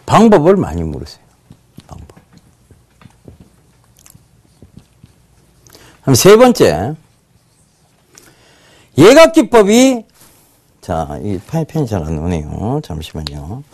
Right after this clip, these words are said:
이 예각기법이 여러분들 크게 착각하고 계시는 게 있어요. 착각하고 계시는 게 있는데, 예각기법.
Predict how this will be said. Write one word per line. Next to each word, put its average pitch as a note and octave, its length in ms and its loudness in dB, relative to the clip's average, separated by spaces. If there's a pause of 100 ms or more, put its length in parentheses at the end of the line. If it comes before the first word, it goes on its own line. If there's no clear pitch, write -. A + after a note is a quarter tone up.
(960)
이 G#3+ 240 6
예각기법이 A#3+ 1040 4 (160)
여러분들 F3 380 2
크게 B3+ 260 -2
착각하고 C#4 480 4
계시는 G#2 380 -4
게 D#2 80 -10
있어요. - 240 -16 (420)
착각하고 D#3 400 -2
계시는 F#2 320 -4
게 D#2 80 -10
있는데, D2 320 -12 (1900)
예각기법. C3+ 680 0